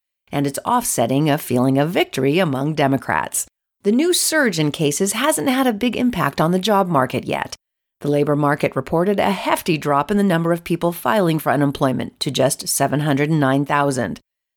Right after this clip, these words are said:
That's the lowest since the pandemic began, and a much bigger drop than economists expected. When you combine that with federal benefits, there were still more than one million people submitting applications.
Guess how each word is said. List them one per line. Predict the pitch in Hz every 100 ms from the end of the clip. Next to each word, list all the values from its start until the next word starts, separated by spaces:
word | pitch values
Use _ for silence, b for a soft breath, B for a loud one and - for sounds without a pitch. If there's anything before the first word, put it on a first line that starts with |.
| -
That's | 156 165 -
the | 185
lowest | 196 214 247 143 160
since | - 160
the | 180
pandemic | 175 175 147 135 139
began, | 160 151 165 139 135 - _ _
and | - 165 185
a | 147
much | 143 151 160
bigger | 185 277 170
drop | 117 127 143 -
than | 143
economists | 135 185 170 131 117 -
expected. | - - 160 156 - - - _ _ _
When | 143 135
you | 135
combine | 143 135 135 139
that | 139 147 170
with | 139
federal | - 143 143 139
benefits, | 156 180 202 262 - -
there | - 147
were | 143 -
still | - - 175
more | 214 208 226
than | 170 135
one | 127 143 185
million | 202 220 226
people | 226 285 170 175
submitting | - 196 156 139 151
applications. | 143 135 139 143 139 - 90 -